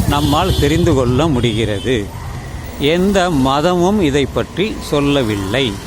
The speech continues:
அதுதான் முக்கியமாக நாம் தெரிந்து கொள்ள வேண்டிய விஷயம். நாம் எல்லாம் பூமியின் மேல்தான் இருக்கிறோம். பூமிக்கு கீழே என்ன இருக்கிறது என்பதை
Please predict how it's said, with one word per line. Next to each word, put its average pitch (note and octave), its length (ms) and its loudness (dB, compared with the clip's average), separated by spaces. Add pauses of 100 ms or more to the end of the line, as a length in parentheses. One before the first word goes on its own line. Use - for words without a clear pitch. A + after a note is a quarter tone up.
(920)
அதுதான் E3+ 540 0 (1000)
முக்கியமாக D#3+ 720 2
நாம் C#3 240 2
தெரிந்து D3+ 300 0
கொள்ள C3 240 2
வேண்டிய A#2+ 560 0 (360)
விஷயம். A#2+ 580 -2 (1400)
நாம் D#3 260 0
எல்லாம் E3+ 440 2 (360)
பூமியின் F3 540 2
மேல்தான் F#3 640 2
இருக்கிறோம். G#2+ 540 -4 (600)
பூமிக்கு E3 520 0 (120)
கீழே G3 540 2 (260)
என்ன C#3+ 240 0 (100)
இருக்கிறது A2+ 640 -2 (840)
என்பதை B2+ 520 0